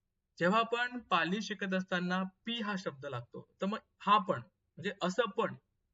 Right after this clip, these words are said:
असं सुद्धा आहे. ठीक आहे? इति पि सो भगवा. इति असं सुद्धा भगवंत आहेत.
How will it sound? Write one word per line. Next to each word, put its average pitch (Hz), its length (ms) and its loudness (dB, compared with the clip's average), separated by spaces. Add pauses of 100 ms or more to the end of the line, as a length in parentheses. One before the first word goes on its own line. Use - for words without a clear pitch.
(120)
असं 185 220 -2
सुद्धा 190 360 0
आहे. 127 240 -2 (160)
ठीक 214 140 -6
आहे? - 140 -4 (440)
इति 202 260 -4
पि 233 340 -4
सो 190 300 -4
भगवा. 127 400 -6 (640)
इति 196 520 -6
असं 180 360 -2
सुद्धा 196 460 -4
भगवंत 165 540 -4
आहेत. 127 320 -2